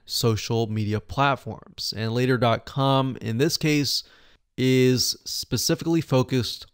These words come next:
on Instagram. And if you know anything about <laughs> Instagram, you know that for the most part, you have to do everything on your smartphone.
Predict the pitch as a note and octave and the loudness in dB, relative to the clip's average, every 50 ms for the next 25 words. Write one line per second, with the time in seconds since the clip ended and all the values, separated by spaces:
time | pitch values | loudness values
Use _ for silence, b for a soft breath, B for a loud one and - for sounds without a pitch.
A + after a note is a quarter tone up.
0 | _ - - A#2 A#2 A2 A#2 B2 A2+ - - A2 F#2 - A2+ - - - _ _ | _ -8 -6 -4 -4 -4 -4 -6 -6 -6 -8 -10 -8 -10 -12 -12 -14 -20 _ _
1 | _ _ _ _ _ - B2 B2+ C3 C3 C3 B2+ B2 B2+ C#3+ - - - D#3+ G3+ | _ _ _ _ _ -2 0 2 4 4 2 2 0 0 -2 -2 -2 -2 -2 0
2 | G#3 A3 G#3 F#3 E3+ F3 E3+ C#3+ E3 D#3 D#3 C#3 C3 B2 A#2 A#2 A#2+ - - B2 | 2 2 2 2 2 0 -2 0 0 0 0 2 2 2 2 0 0 -2 -2 -4
3 | B2+ B2 - - - A#2+ G#2 - A#2+ A#2 A#2 A#2 A2+ A2+ A2+ A#2+ A#2+ B2+ B2+ B2+ | -4 -4 -4 -4 -6 -6 -4 -4 -4 -4 -4 -4 -4 -4 -2 0 2 2 2 2
4 | A#2 B2 A#2 A2+ A2 - - _ - - A#2+ A2 A2 A2 A#2+ C#3 D3 C#3 - - | 4 2 2 2 0 -2 -6 _ -12 -8 -6 -6 -4 -2 0 0 0 0 -2 -4
5 | - B2+ B2 B2 B2+ B2 A2+ - b b b b b b b A#2 A#2 A#2 A#2+ A#2 | 0 2 2 4 2 2 0 -4 b b b b b b b -4 -2 0 0 0
6 | - A#2+ A2 A#2+ A#2 - B2 B2+ A#2 B2+ A#2 - B2+ A#2+ A#2+ A#2 A2 A2+ G#2+ A2+ | -2 -2 -2 -2 0 0 0 0 0 -2 -2 -2 -2 -2 -2 -2 -2 -2 -2 -2
7 | A2+ A2 G#2+ - A2+ G#2+ G#2+ G#2+ G#2+ G#2+ G#2+ G#2+ - - - - G#2+ G#2 G#2 G#2 | -2 -4 -6 -6 -6 -6 -4 -2 -2 -4 -4 -4 -6 -6 -6 -4 -4 -4 -4 -4
8 | - - - - - C#3+ C#3+ C3 G#2+ F#2+ - | -8 -12 -14 -6 -2 0 2 2 0 -2 -6